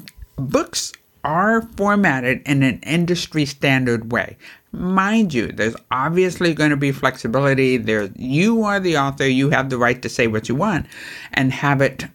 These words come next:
displayed the way you want. But be mindful of your reader and what that says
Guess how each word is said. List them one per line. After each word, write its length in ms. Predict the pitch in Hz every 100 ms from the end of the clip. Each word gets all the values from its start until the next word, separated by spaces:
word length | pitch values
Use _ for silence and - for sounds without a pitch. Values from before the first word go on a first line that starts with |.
| _ 101 - _ - _ _ -
displayed 640 | 120 117 - 180 196 180 123
the 60 |
way 160 | 107 107
you 160 | 101 98
want. 300 | 101 73 - - - - _ -
But 420 | 147 - - -
be 140 | 156
mindful 640 | 143 147 147 208 220 254 233
of 120 | 202
your 160 | 185
reader 680 | 165 143 175 165 110 104 - _
and 260 | 135 120 120
what 200 | 147 -
that 320 | 139 143 -
says 840 | - - 190 160 117 101 120 -